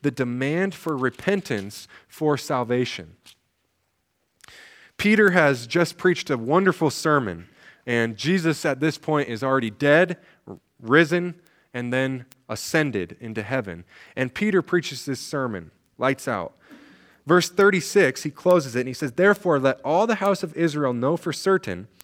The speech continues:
that God has made him, Jesus, both Lord and Christ,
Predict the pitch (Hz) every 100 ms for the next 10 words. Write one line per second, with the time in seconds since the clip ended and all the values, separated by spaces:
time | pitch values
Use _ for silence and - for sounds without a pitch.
0 | _ _ _ _ - 131 123 147 151 165
1 | 147 143 131 202 226 120 143 156 - _
2 | 127 110 160 107 101 117 - - - -
3 | 151 139 147 139 190 233 254 226 - 190
4 | 214 202 - - 226 165 95 - -